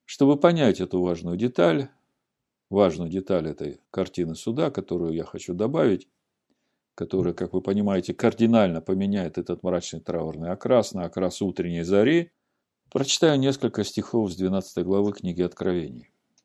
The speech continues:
Итак, двенадцатая глава книги Откровений, с третьего стиха буду читать.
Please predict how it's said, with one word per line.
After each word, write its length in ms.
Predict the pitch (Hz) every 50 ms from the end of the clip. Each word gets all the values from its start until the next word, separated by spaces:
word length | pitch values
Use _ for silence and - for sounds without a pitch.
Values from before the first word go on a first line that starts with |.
| _ _ _ _ _ _ _ _ _ _ _ _ _ _ _ _ _ _ _ _ _ _ _ _ _ _ _ _ _ _ -
Итак, 300 | 104 101 - 127 117 104
двенадцатая 520 | 101 104 104 104 95 90 - - - 92
глава 400 | 87 95 95 95 104 131 139 139
книги 320 | 135 - - 101 90 80 82
Откровений, 560 | 82 82 - 104 113 127 147 156 - 113 92
с 80 | -
третьего 460 | - - 117 123 131 123 - 104 101 98
стиха 400 | - - 95 90 - - 104 95
буду 240 | 90 92 87 90
читать. 500 | 82 - - - - 73 - - - -